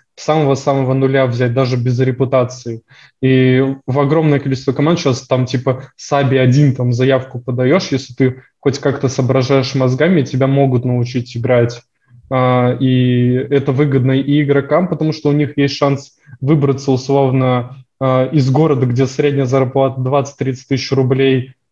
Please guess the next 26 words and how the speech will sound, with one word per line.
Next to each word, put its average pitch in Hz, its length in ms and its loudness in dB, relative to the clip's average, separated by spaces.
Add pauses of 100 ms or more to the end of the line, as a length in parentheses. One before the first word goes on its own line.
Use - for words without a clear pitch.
(140)
а, 127 380 2
выбраться 131 560 0
в, 120 80 -4 (120)
в 123 220 -2
мир 143 360 4
покера, 190 500 0 (180)
где 139 460 2
мо-, 139 280 2
ну, 151 180 2
средняя 135 440 0
зарплата 131 540 0
будет 127 260 -2
как 131 180 -4
минимум 131 400 0
выше, 127 480 -2 (420)
если 135 220 0
ты 127 160 0
работаешь, 135 600 2
то - 120 -4
ты 127 160 0
можешь 127 280 0
там 127 200 0
дойти 127 280 0
до 127 140 0
огромных 127 560 0
пиков 131 380 -4